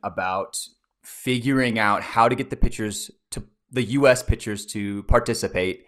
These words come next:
and just when we need to have this tournament. And I think, honestly, the best answer to that right now is probably still spring training. The three options that have been thrown around,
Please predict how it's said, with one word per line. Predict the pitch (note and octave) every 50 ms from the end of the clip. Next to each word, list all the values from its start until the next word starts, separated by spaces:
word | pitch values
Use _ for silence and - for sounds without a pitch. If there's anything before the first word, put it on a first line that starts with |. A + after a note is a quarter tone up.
| _ -
and | G2+ F#2+ F#2 G#2 G#2 G#2
just | G#2+ G2+ -
when | F#2 F2+ F2+ G2+ G#2 G#2 G2+ G2 F#2+
we | F#2+ F#2+
need | F#2+ F#2+ F#2+ E2+
to | F#2+
have | F2+ F#2 F#2 F2+
this | G2 -
tournament. | - F#2+ F#2+ G2+ G#2 G#2 - - - - _ _ -
And | A2+
I | A#2 A2+ - - - - _
think, | - E3 E3+ E3+ F3 E3+ - _ - - - _ _ _ _ _ _ _ _ _ _ -
honestly, | B2 C#3 D3+ D#3 D3+ D3 - - D3+ D3 C#3+ C#3 C#3 C#3 - _ _ _ _ _ - _ _ _ _ _ _ _ -
the | A#2+ G#2 C#3+
best | A#2 G2 - - D3 D3 D#3+ F3 E3+ - - - - - - - _
answer | - C3+ C3+ C3 C3+ D3 D3 C#3+ C#3+ -
to | - C#3
that | B2 B2 A2+ A2
right | A2+ A2+ A#2
now | A#2 A2 A2+ A2+
is | G#2+ G2
probably | - - - G#2 G#2 G#2 G2+ G#2+ G#2 G2
still | - - - G#2+ G#2 G#2
spring | - - - G2+ G2
training. | F#2 - - F2 F2+ F#2 G#2 A#2 C3+ C3+ C3 _ _ _ _ _ _ _ _
The | - B2 G#2+ C3 C3 B2+ A#2+ B2+ -
three | - C#3 C3+ D3+ E3+ F#3+ -
options | D3+ D3 D3 D3 - - D#3 D3 C#3+ B2
that | - C#3 B2 A#2 A2
have | A2+ A#2+ B2 A#2 -
been | - A#2+ A2+ G#2
thrown | - A#2+ A2+ A#2 A#2+
around, | A#2+ A#2 G#2+ G#2+ G#2 G#2+ A2 A#2 A#2